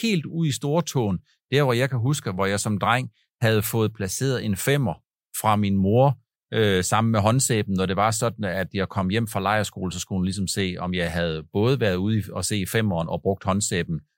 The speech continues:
når, når det var sådan, at man lige skulle have, øh, vasket sine tæer. Så det, der sker, det er, at mens den rigtige, mens den virkelige økonomi, den slås med at komme på plads, størrelser som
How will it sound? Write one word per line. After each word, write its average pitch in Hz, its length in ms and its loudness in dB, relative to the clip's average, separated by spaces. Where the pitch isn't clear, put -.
når, 80 400 0
når 87 140 -2
det 82 120 -4
var 85 140 2
sådan, 90 380 -4
at 85 240 -4
man 80 320 -4
lige 92 160 -4
skulle 82 220 -6
have, 76 160 -2
øh, 82 220 0
vasket 85 340 -2
sine 80 260 -4
tæer. 82 260 -2
Så 113 240 2
det, 185 140 4
der 208 80 2
sker, 185 500 2
det 123 200 0
er, 98 220 2
at 110 200 -6
mens 160 500 4
den 160 320 0
rigtige, 117 540 0
mens 147 360 2
den 160 340 0
virkelige 180 580 2
økonomi, 131 840 2
den 143 140 4
slås 143 440 2
med 139 100 2
at 123 120 0
komme 110 220 0
på 110 200 -4
plads, 110 380 -2
størrelser 147 600 4
som 107 260 -4